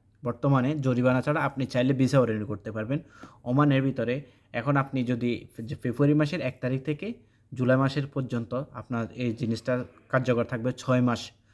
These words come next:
ছয় মাসের জন্য আউটপাসের সেবা চালু করা হয়েছে।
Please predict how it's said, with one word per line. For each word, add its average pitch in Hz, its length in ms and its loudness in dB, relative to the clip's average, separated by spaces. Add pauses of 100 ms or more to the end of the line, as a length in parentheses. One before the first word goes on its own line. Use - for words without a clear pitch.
(160)
ছয় 127 140 -4
মাসের 120 300 -2
জন্য 135 240 2
আউটপাসের 127 640 -4
সেবা 117 300 0
চালু 117 340 -2
করা 113 200 2
হয়েছে। 127 340 -4